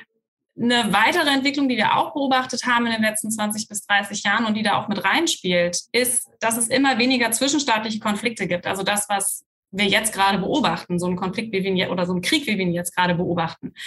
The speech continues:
Die haben, die Anzahl dieser Kriege hat ganz stark abgenommen. Und das hat natürlich auch damit zu tun, dass solche Kriege sehr, äh, teuer sind. Aber, ähm, das hat auch damit zu tun, dass sozusagen eben diese, diese,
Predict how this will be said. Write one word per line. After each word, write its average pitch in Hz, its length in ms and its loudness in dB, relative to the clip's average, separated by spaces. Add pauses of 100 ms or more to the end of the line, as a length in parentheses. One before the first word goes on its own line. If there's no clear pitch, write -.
(260)
Die 247 100 2
haben, 262 320 2
die 220 140 0
Anzahl 294 260 2
dieser 247 200 0
Kriege 254 340 0
hat 233 180 -2
ganz 254 220 2
stark 226 260 0
abgenommen. 160 600 -2 (420)
Und 233 640 0
das 202 160 0
hat 185 100 0
natürlich 254 260 2
auch 254 60 0
damit 233 240 0
zu 233 60 -2
tun, 233 160 0
dass 214 100 2
solche 214 240 -2
Kriege 214 540 -2
sehr, 202 400 0 (220)
äh, 185 460 0
teuer 254 360 2
sind. 196 360 0 (440)
Aber, 285 500 4
ähm, 254 340 4
das 247 140 -2
hat 254 120 2
auch 330 120 0
damit 269 240 0
zu 262 100 -2
tun, 262 200 0
dass 240 140 0
sozusagen 226 680 0
eben 247 300 2
diese, 208 480 0
diese, 190 720 0